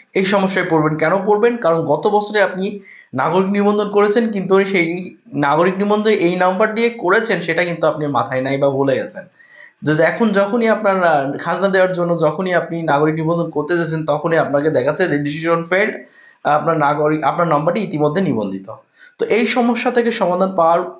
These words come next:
অপশন দুটো রয়েছে, দুটো উপায় আপনাদেরকে এই ভিডিওতে বলে দিব। তো ঝটপট ভিডিওতে লাইক করে, কমেন্ট করে ভিডিওতে,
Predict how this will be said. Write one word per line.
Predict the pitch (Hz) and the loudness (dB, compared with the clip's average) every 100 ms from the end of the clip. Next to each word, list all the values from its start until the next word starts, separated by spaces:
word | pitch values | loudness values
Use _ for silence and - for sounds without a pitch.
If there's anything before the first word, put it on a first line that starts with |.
| - | -4
অপশন | 147 151 - 208 | -4 -4 -8 -6
দুটো | 185 139 143 | -6 -6 -4
রয়েছে, | 139 135 135 196 | -2 -2 -2 -2
দুটো | 139 151 185 196 | -2 -6 0 2
উপায় | 175 151 - | 2 2 0
আপনাদেরকে | - 147 143 156 143 | 2 2 0 -2 -4
এই | 180 | -2
ভিডিওতে | 165 147 147 139 | -2 0 0 -2
বলে | 123 104 | -2 -4
দিব। | 95 85 - - - | -6 -12 -16 -20 -6
তো | 160 | -2
ঝটপট | 143 190 208 | 0 0 0
ভিডিওতে | 190 185 185 | 0 2 2
লাইক | 175 151 160 - | 2 2 0 2
করে, | 185 220 | 2 2
কমেন্ট | 208 147 151 147 | 2 0 -2 0
করে | 151 | 0
ভিডিওতে, | 143 139 135 131 - | 0 -4 -2 -2 -4